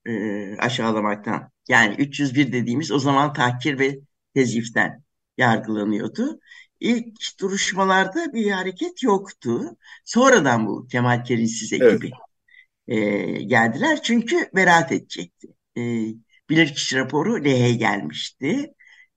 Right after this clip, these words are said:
Speaker 1: E, ben de çok umutlandım. E, ha-, hakim hatta bilirkişi raporunu incelemiş, çok önemli noktaların altını çizmişti. "Tamam." dedim, "Bu bitiyor,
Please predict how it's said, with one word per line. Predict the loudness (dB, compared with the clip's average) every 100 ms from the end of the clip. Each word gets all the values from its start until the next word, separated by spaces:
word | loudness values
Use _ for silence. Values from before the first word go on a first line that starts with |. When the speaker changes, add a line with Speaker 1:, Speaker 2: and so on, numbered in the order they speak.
| -2
Speaker 1:
E, | 0 4
ben | 6 6
de | 2
çok | -2 -6
umutlandım. | -6 -6 -2 -2 0 0 -2 -4 _ _ _ _ -4
E, | 0 2
ha-, | 4 4 4
hakim | 2 2 0
hatta | 0 0 0 -2
bilirkişi | 0 -4 -8 -8 -4
raporunu | -4 -2 -2
incelemiş, | -2 -2 0 0 -2 -4
çok | -6 -2
önemli | 0 2 0
noktaların | -2 -4 -4 -2 -2
altını | -4 -4 -4 -6
çizmişti. | -6 -8 -8 -10 -8 -8 -8 _ _
"Tamam." | 0 2 2 0
dedim, | -4 -6 -8
"Bu | -6 -6 -6 -8
bitiyor, | -8 -6 -8 -8